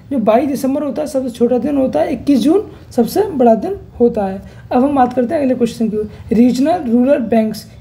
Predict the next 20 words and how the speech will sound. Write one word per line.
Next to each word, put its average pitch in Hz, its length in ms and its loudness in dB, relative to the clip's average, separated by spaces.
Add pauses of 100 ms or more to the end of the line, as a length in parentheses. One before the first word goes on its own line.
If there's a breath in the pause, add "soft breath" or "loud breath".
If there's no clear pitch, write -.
इसकी 269 240 -4
स्थापना 262 340 -4
कब 269 100 -6
होती 262 300 2
है? 285 60 0
उन्नीस 247 200 4
सौ 277 80 -4
पचहत्तर 247 440 0
में। 311 160 -4 (280 loud breath)
ठीक 254 140 -2
है, 277 60 2
Central 269 380 2
government 262 380 2
की 285 60 -4
इसमें 277 260 -4
भागीदारी 254 340 0
पचास 247 260 -2
परसेंट 233 320 -2
होती 247 220 -2
है। 330 120 -4